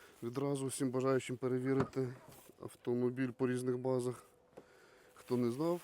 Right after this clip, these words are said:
у них він-код на задній стійці в багажнику. Ось він. І заглянемо, що під капот по зарядних нас. Так, це закриємо. Ну і заглянемо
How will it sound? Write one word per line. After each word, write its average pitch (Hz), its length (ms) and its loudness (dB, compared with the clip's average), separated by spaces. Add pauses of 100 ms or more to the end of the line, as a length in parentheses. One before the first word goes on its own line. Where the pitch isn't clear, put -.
у 117 100 -6
них 127 280 -4
він-код 120 380 -6
на 104 160 -6
задній 113 360 -6
стійці 101 440 -14
в 95 40 -16
багажнику. 95 680 -14 (460)
Ось 98 260 -16
він. 143 220 -10 (1000)
І 156 120 -4
заглянемо, 131 640 0
що - 160 -4
під - 220 -8
капот 147 380 0 (560)
по 127 320 2 (1200)
зарядних 127 640 0
нас. 135 220 -4 (240)
Так, 85 180 -14
це 104 140 -12
закриємо. 165 520 -10 (1120)
Ну 156 140 8
і 139 40 8
заглянемо 135 680 8